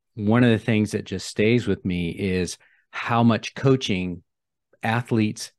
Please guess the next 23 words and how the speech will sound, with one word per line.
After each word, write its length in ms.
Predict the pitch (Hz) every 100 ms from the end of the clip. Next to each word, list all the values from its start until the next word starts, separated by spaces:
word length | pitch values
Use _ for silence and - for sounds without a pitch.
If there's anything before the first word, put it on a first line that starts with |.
| - 87
get 420 | 107 92 - - _ _ _ _
in 140 | 110 98
order 380 | - 101 95 92
to 440 | - 107 95 92
prepare 420 | - 101 - 101
their 100 | 92
practice. 560 | - 131 135 - 110 -
And 140 | 120
in 80 | 110
fact, 380 | - 123 113 - _ -
the 220 | 101 98 90 -
best 380 | 123 131 - -
athletes 580 | 131 147 - 110 104 -
get 300 | - 110 113 _ -
the 120 | 127
<laughs> 140 | -
highest 340 | 127 120 117 -
quality 500 | 110 101 98 104 110
and 120 | 104
the 60 | 98
most 280 | 101 95
coaching. 540 | - 139 160 - 120 107 - - - - - - -
And, 540 | 131 120 117 117 110